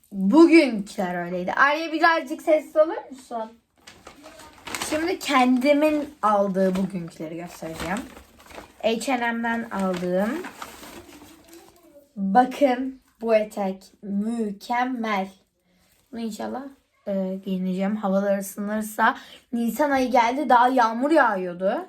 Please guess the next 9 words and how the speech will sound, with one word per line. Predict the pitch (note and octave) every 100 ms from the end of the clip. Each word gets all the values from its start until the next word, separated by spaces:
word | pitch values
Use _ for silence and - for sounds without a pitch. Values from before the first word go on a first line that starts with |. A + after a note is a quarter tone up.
| -
yani. | F#3 F#3 F#3 G3 C4 - - - - - - - - - - - - - - - -
Şöyle, | - C4+ C4 A#3+ C4+
şunu | D4+ - - B3+
da | C4 D#4
Zara'dan | A3+ A3+ B3 A#3 A3
aldım. | G3 F#3 F#3 A3+ D4+
Bunun | B3 C#4 F#4 G#4 _ _ _ _ _ _ _ _ _ -
videoda | C#4 D#4+ F4
gösteremedim | D4+ C4 C4 C4 C#4+ E4 D4+ B3+ E4+